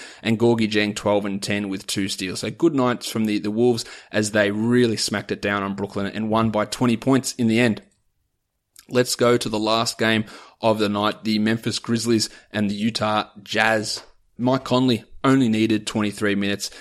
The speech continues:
in a, in a seven-point victory, no, twenty-eight minutes to get twenty-three points, twenty-three, three and three, two steals and three triples on great efficiency, while Marc Gasol, he did have to play Rudy Gobert, so that if you look at the stats and go, "Why are they a little bit down?" It's Rudy Gobert. Eighteen, four and five for Marc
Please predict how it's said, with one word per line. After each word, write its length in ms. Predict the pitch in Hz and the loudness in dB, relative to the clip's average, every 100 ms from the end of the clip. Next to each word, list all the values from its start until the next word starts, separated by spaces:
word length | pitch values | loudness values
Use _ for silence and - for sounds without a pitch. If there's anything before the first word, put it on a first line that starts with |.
| - - | -20 -6
in 160 | 107 | -2
a, 280 | 101 101 101 | 2 2 0
in 80 | 104 | -2
a 60 | 98 | -2
seven-point 560 | 107 107 104 101 98 | -2 -2 -2 -4 -4
victory, 340 | 104 98 101 101 | -6 -4 -4 -4
no, 80 | 104 | -6
twenty-eight 380 | - 107 104 95 | -4 -2 0 -2
minutes 260 | 104 101 - | -6 -6 -8
to 100 | 107 | -4
get 160 | 113 | -4
twenty-three 400 | - 113 - 104 | -2 -4 -2 -4
points, 340 | 98 107 101 - - - - | -2 -4 -4 -8 -16 -20 -2
twenty-three, 380 | 165 147 147 131 | 0 2 2 2
three 260 | 127 117 | 2 2
and 100 | 107 | 2
three, 300 | 107 107 98 - - | 0 0 0 -4 -2
two 160 | 135 123 | 2 2
steals 420 | - 104 101 - | 2 -2 -2 -6
and 240 | 113 101 - | -8 -8 -6
three 180 | - 123 | 0 0
triples 340 | - 107 107 - | 2 -4 -4 -4
on 140 | 107 | -8
great 320 | 104 113 110 101 | -4 0 0 0
efficiency, 420 | 104 95 101 101 | -8 -6 -4 -2
while 300 | 101 101 - - - | -2 -2 -4 -18 -2
Marc 280 | 120 120 | 0 0
Gasol, 540 | 110 - 113 113 113 - - | 0 -2 2 4 2 -2 -6
he 160 | 120 110 | -4 0
did 160 | 123 | 2
have 100 | 131 | 0
to 80 | 131 | -2
play 200 | 135 131 | 0 2
Rudy 240 | 127 127 120 | 2 2 2
Gobert, 380 | 110 120 120 | 0 2 0
so 120 | - 107 | 0 -2
that 100 | 98 | -2
if 120 | 110 | -2
you 60 | |
look 140 | 123 123 | -2 -2
at 80 | 107 | -6
the 60 | |
stats 320 | - 117 113 | -4 -4 -2
and 80 | 110 | -2
go, 140 | 107 104 | -2 -2
"Why 260 | 117 135 | -2 -4
are 60 | 143 | -2
they 60 | |
a 40 | 139 | 0
little 200 | 131 127 | 0 0
bit 160 | 123 120 | -2 -2
down?" 260 | 127 107 - | -2 -4 -4
It's 200 | 143 - | -4 -2
Rudy 160 | 117 101 | -2 0
Gobert. 340 | 92 78 92 _ 131 | -4 -6 -12 _ -2
Eighteen, 380 | 135 139 131 | 0 2 0
four 260 | 117 113 110 | 0 0 0
and 100 | 104 | 0
five 260 | 104 104 101 | 0 0 -2
for 100 | 101 | -4
Marc 320 | 104 104 | -2 -4